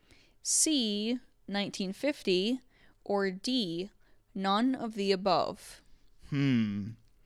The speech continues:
Speaker 1: And I can read it again while you're thinking.
Speaker 2: Yeah, go for it.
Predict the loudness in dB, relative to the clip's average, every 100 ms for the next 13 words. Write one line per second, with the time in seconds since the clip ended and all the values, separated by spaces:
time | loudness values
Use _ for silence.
0 | -20 -20 -20 -18 -10 -8 -6 -4 0 0
1 | 0 0 0 -2 -4 -4 -4 -4 -4 -8
2 | -8 -12 -20 _ _ -20 -8 0 2 6
3 | 4 4 0 0